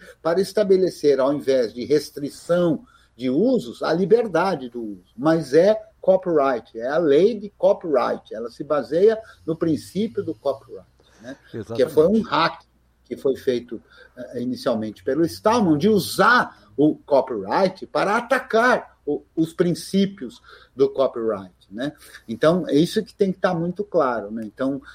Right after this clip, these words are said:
Speaker 1: é, é, é, é, é muito importante, porque essa dúvida é muito comum, né? De achar, "Ah, mas o software livre, então, se ele é vendido, lascou." Não, todo software não retroage, a licença não retroage.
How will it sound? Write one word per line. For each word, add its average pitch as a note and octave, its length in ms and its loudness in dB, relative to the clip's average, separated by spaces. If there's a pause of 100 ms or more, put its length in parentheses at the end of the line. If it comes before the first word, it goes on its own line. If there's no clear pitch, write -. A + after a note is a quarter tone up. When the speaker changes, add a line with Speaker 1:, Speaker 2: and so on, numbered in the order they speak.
(200)
Speaker 1:
é, A#2 80 -8
é, A2 420 -8 (300)
é, - 560 -2
é, - 40 4
é - 20 2
muito G3 400 4
importante, F3+ 440 2
porque G3 120 0
essa E3 180 0
dúvida F#3+ 300 -4
é G3+ 40 0
muito F#3 720 4
comum, D#3+ 520 -4 (360)
né? D#3 240 -4 (200)
De D#3 80 0
achar, G#3 220 0
"Ah, B3+ 40 0
mas B3+ 180 2
o A3+ 80 -4
software A#3+ 520 2 (160)
livre, A3 380 -2
então, A3 260 2
se A#3 100 -6
ele A#3 120 4
é A3+ 60 6
vendido, G#3+ 720 0
lascou." G3+ 480 0
Não, G3 300 0 (320)
todo G#3+ 600 8
software G3+ 760 -2 (280)
não G3+ 480 0
retroage, D#3 920 -2
a C#3+ 40 -2
licença F#3+ 600 -10
não F#3+ 260 -4
retroage. D3 640 -8